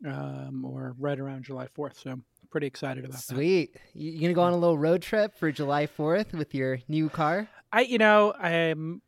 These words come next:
Speaker 1: really concerned about the pandemic, and so I have been in pretty tight quarantine with only a couple of other people we see, uh, like one other
Speaker 2: Mm-hmm.
Speaker 1: family.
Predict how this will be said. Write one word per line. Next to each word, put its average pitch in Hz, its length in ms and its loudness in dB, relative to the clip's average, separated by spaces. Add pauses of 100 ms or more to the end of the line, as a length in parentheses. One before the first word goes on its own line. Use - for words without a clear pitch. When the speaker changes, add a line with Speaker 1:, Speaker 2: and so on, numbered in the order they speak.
(100)
Speaker 1:
really 190 340 6
concerned 180 400 2
about 160 240 4
the - 80 -6
pandemic, 156 680 0
and 143 320 -4
so 147 240 -4
I 139 220 -4
have 135 300 -8
been 147 220 0
in 139 220 -4
pretty 240 280 0
tight 190 260 2
quarantine 180 520 2
with 147 120 -4
only 151 180 -2
a 143 60 -4
couple 156 280 -2
of 139 80 -4
other 143 320 0
people 151 340 -4
we 143 120 -4
see, 151 340 -8 (320)
uh, 135 260 -10
like 135 200 -14
one 139 100 -6
other 135 160 -4
Speaker 2:
Mm-hmm. 110 100 -8
Speaker 1:
family. 135 560 -6